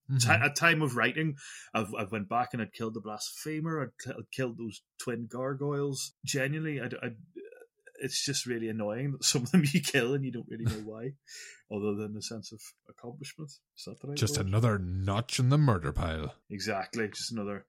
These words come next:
Speaker 2: Don't, don't samurais do that? Put a little line on their sword to indicate how many people they've killed or something.
Speaker 1: Samurai don't go around murdering people.
Speaker 2: Oh yeah, they're actual noble warriors. I forgot about
Speaker 1: Yeah,
Speaker 2: that.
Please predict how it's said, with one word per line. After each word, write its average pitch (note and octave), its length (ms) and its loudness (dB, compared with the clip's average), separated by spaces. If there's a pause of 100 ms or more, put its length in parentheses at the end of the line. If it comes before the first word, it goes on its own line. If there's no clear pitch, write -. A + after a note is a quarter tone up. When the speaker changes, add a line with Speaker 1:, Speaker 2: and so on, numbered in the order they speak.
(120)
Speaker 2:
Don't, E3+ 200 2
don't F3 160 0
samurais D3+ 440 0
do D3 160 -2
that? E3+ 180 0 (160)
Put C3 80 -10
a C3+ 40 -6
little B2 180 -4
line B2+ 260 -6
on C3+ 120 -6
their C3 120 -8
sword C#3+ 400 -6 (300)
to - 80 -10
indicate A#2+ 440 -12
how A#2+ 60 -10
many B2 160 -12
people B2+ 240 -12
they've C#3 120 -16
killed C#3+ 280 -8 (320)
or - 80 -12
something. C3+ 260 -12 (160)
Speaker 1:
Samurai F#3+ 680 -2
don't G2+ 220 2 (160)
go G#2 140 0
around F#2+ 460 2
murdering G#2 440 2
people. G3+ 340 2 (720)
Speaker 2:
Oh A#2+ 400 0
yeah, A#2 320 0 (100)
they're G2+ 220 -6
actual G2 280 -8
noble G2+ 280 -6
warriors. G2 360 -10 (200)
I - 60 -14
forgot G2 220 -10
about F#3 100 -4
Speaker 1:
Yeah, A#3 220 2
Speaker 2:
that. C#3+ 160 0